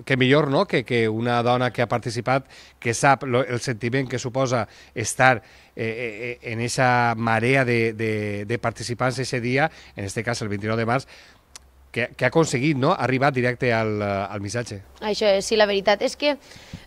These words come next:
Speaker 2: eh, moltes vegades nosaltres intentem en paraules explicar el que es sent o eixe dia, la festa de l'esport i les dones que diem,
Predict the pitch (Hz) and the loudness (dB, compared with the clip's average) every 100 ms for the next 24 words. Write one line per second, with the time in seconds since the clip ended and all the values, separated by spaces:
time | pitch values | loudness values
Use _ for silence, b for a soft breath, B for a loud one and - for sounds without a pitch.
0 | - 262 226 220 214 214 208 214 233 226 | 0 2 2 0 -2 -2 -2 -2 0 0
1 | 262 262 254 277 247 226 247 254 277 262 | 0 0 0 0 0 0 0 -2 -2 0
2 | 240 233 240 240 233 233 214 220 220 233 | 0 0 0 -2 0 2 4 2 0 -4
3 | 233 208 190 196 202 226 214 226 220 - | -6 -6 0 2 2 0 -2 -2 -2 -4
4 | - 214 226 220 220 202 202 190 - 143 | -2 -2 -2 -2 -2 0 0 -2 -4 -4
5 | 254 - 220 233 247 233 240 196 226 - | -4 -2 -2 0 2 2 0 -2 -2 -2
6 | 247 240 233 226 220 220 202 196 226 262 | -2 -2 0 0 0 -2 -4 -2 -2 -2
7 | 240 214 214 240 | -4 -4 -4 -2